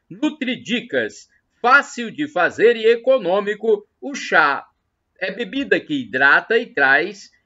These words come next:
benefício ao organismo. dois mil no estado vão receber até sessenta e seis mil reais em atrasados, em atrasados do I N S S. É,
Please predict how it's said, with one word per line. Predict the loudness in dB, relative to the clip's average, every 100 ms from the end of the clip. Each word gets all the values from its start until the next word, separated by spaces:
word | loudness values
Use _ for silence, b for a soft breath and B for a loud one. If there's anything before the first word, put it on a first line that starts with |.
| _
benefício | -20 -16 -2 -2 -2 -6 -6 -4 -2
ao | 0
organismo. | 0 -2 -2 -2 -2 -8 -10 -12 -16 -18 _ _ _ _ _ _ _ _ _ _ _ _ _ _ 2
dois | 4 4 0 -8 -10
mil | -6 -2 -2 -2 -8 -10
no | -8 -8
estado | -8 -2 0 0 -2 -2
vão | -2
receber | -2 -4 -4 -2 0
até | 0 0 -4
sessenta | -4 -4 2 2 2 2 2 0 -6
e | -4
seis | -4 -2 -2 -4
mil | -8 -4
reais | 0 2 2 0
em | -4 0
atrasados, | 0 -2 -2 2 4 2 0 -6 -20 -8 -2 0 0 -4 -12 -12 -16 _ _ _
em | -10 -2
atrasados | -2 2 2 2 -2 -2 -2 -4 -8 -12 -6
do | -4 -2
I | 0
N | 0 -2
S | -6 -8 -14 -6
S. | -6 -6 -14 -20 -20 _ b b b
É, | 0 0 0